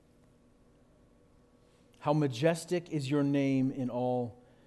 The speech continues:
the earth. Father, we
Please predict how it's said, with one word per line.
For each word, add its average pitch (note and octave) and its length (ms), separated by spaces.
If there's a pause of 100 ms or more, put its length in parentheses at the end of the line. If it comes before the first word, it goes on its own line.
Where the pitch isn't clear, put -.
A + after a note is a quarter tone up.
(140)
the A2 120
earth. F#2 320 (3500)
Father, D3 200
we E3+ 240